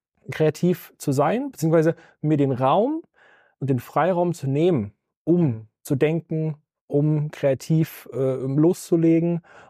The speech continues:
Speaker 1: Und dann gibt's natürlich viele wunderbare Kreativtechniken, die einem dabei helfen,
Speaker 2: Mhm.
Speaker 1: ja, äh, in den Fluss reinzukommen, um, äh, das Ganze aufzulockern und auch zu sagen, „Okay,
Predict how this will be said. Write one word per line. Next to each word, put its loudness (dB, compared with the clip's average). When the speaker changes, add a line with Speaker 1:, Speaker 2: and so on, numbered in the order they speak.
Speaker 1:
Und -2
dann -2
gibt's -2
natürlich -4
viele 2
wunderbare 0
Kreativtechniken, -4
die 2
einem 0
dabei 0
helfen, -2
Speaker 2:
Mhm. -6
Speaker 1:
ja, -2
äh, 2
in 2
den 2
Fluss 0
reinzukommen, 0
um, -2
äh, -4
das -8
Ganze -6
aufzulockern -2
und -6
auch -4
zu -10
sagen, -2
„Okay, 0